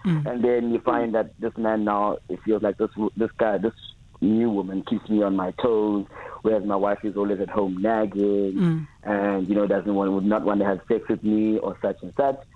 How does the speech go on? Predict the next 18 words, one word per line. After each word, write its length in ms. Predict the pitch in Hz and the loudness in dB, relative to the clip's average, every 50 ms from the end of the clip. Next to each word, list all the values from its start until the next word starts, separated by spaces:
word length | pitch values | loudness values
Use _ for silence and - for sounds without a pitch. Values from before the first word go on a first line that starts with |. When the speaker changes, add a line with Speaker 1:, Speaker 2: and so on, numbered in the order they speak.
| - - - - - - | -20 -20 -20 -20 -10 -4
Speaker 2:
And 160 | - 143 147 | -2 0 2
then 140 | 143 143 143 | 2 2 2
they, 160 | 143 143 139 | 0 0 0
they 100 | 127 123 | 0 0
actually 360 | 120 107 135 135 - 160 156 139 | 0 0 0 -4 -6 -8 -6 -4
meet 320 | 123 110 113 123 127 120 - | -4 -2 -2 -2 -2 -2 -2
someone 420 | - 123 120 117 113 110 110 107 101 | -2 0 0 0 0 0 0 0 0
they 140 | 110 107 | 0 0
like 520 | 101 98 101 107 117 127 113 101 101 92 - - - - - | 0 0 0 0 2 2 0 0 -2 -6 -12 -18 -20 -16 -10
within 680 | 110 113 90 92 - - - - 123 117 117 110 104 | -6 -4 -4 -4 -6 -6 -4 -2 0 0 0 -2 0
these 180 | 98 113 110 101 - | 0 0 0 -2 0
side 280 | - 110 117 113 110 - | -2 0 0 0 0 0
pieces 360 | 120 104 98 90 - 107 101 98 | -2 -2 -2 -2 -4 -4 -2 0
and 180 | 104 98 101 | 0 0 0
decide, 440 | 87 104 90 - 113 107 104 101 98 | -2 -2 -2 0 0 0 0 0 0
"You 120 | 98 110 117 | -2 -2 0
know 140 | 117 120 | 0 2
what? 200 | 127 131 135 - | 2 0 0 -2